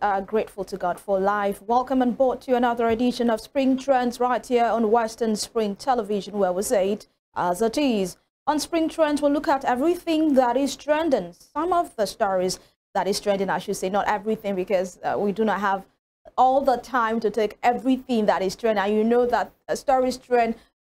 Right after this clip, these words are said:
per hour, per minute, per day, per week. So there are lots of stories trending, but then we look at the critical ones and talk about it right here. What's trending, who's trending, why they are trending, and reactions on social media.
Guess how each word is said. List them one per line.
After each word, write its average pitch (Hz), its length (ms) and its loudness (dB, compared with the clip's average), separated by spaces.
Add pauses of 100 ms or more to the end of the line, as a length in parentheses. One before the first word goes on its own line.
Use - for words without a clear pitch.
per 247 280 4
hour, 285 460 2
per 277 200 -2
minute, 262 720 4 (140)
per 202 160 2
day, 254 680 0
per 196 200 0
week. 240 460 0 (340)
So 208 160 2
there 196 180 2
are 190 60 2
lots 277 420 2
of 208 160 -2
stories 185 380 -2
trending, 185 460 -2 (220)
but 190 160 -2
then 208 180 -2
we 202 100 0
look 240 200 0
at 202 260 -2
the 180 80 -6
critical 269 460 -2
ones 202 300 0
and 180 120 -8
talk 208 200 -4
about 190 320 -2
it 185 160 -6
right 165 220 0
here. 147 200 -2
What's 226 400 0
trending, 208 280 -2
who's 269 260 -2
trending, 214 340 0
why 240 220 2
they 302 160 -2
are 294 40 0
trending, 214 440 0 (320)
and 196 140 0
reactions 190 520 0
on 175 80 -8
social - 300 -8
media. 160 500 -12